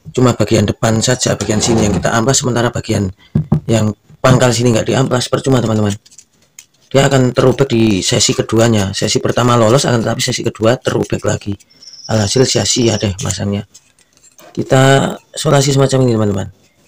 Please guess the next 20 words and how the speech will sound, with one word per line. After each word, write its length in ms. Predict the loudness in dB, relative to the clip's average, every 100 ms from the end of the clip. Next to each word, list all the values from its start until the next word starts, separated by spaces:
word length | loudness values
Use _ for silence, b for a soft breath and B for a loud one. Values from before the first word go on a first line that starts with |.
| -8
Itu 220 | -2 -2
trik 160 | 0 0
saya, 320 | 4 6 4
ya, 160 | 2 -4 _ _ _ -8
kalau 320 | 0 2 2
servis 640 | -2 -2 -2 -2 -6 -8 _ -6
uklik. 320 | 0 -2 -2 _ _ _ _ _ _ _ _ _ _ _ _ _ -12 -12 _ _ _ _ _ _ -12 0
Nah, 160 | 2 2
semacam 380 | 0 2 2 2
ini, 20 |
teman-teman. 360 | 0 0 -2 -6 _ _ _ _ _ _ _ _ -2
Kita 220 | 2 4
masukkan, 400 | 4 2 2 2
ya, 140 | 2 -4
ke 160 | -8 -4
dalam 400 | -2 0 -2 -2
pipa, 400 | -4 0 -2 0
kemudian 300 | -2 -2 -4
kita 180 | -2 -6
putar-putar. 720 | -4 -6 -6 -4 -2 -2